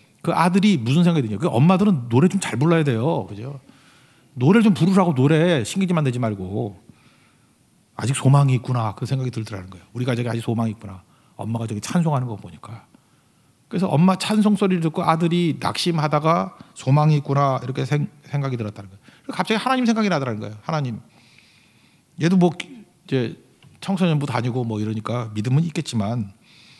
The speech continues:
갑자기 기도할 마음이 생기더라는 거예요. 이렇게 전도사님이나 뭐 선생님이 시켜가지고 하는 기도 빼놓고 스스로 기도할 마음이 생기더라는 거예요. 그래서 기도했대요. 뭐 잊지 마세요. 하나님이 청소년 기도는 잘 들어주는 것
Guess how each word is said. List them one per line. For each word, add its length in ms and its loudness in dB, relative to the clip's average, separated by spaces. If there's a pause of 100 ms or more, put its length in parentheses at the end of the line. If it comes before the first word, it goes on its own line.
(840)
갑자기 280 -8
기도할 320 0
마음이 220 4
생기더라는 340 0
거예요. 180 -10 (680)
이렇게 380 -4 (560)
전도사님이나 720 0
뭐 420 -6 (240)
선생님이 480 0
시켜가지고 500 -4
하는 140 -2
기도 160 -4
빼놓고 480 -8 (680)
스스로 600 2
기도할 380 4
마음이 260 2
생기더라는 440 -2
거예요. 260 -10 (1000)
그래서 200 -4 (260)
기도했대요. 560 2
뭐 360 -6 (1600)
잊지 280 -4
마세요. 320 -2
하나님이 360 -2
청소년 380 4
기도는 240 0
잘 160 0
들어주는 280 0
것 60 -4